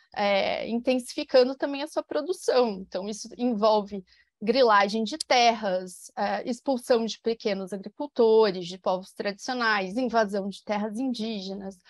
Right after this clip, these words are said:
é, ameaças e violências contra lideranças sociais, né? Então,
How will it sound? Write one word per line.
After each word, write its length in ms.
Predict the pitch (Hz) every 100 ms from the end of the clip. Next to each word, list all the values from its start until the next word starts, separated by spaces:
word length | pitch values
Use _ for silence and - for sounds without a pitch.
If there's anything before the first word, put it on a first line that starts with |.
| - _ _
é, 240 | - 202 190
ameaças 920 | - 240 240 214 240 233 214 208 190
e 60 | 202
violências 880 | 226 240 233 240 240 226 - 196 -
contra 480 | 262 254 240 214
lideranças 840 | 202 208 190 208 196 190 - 175 - _ - -
sociais, 840 | - 214 - 285 240 220 196 190
né? 200 | 214 208 - _
Então, 200 | _ 330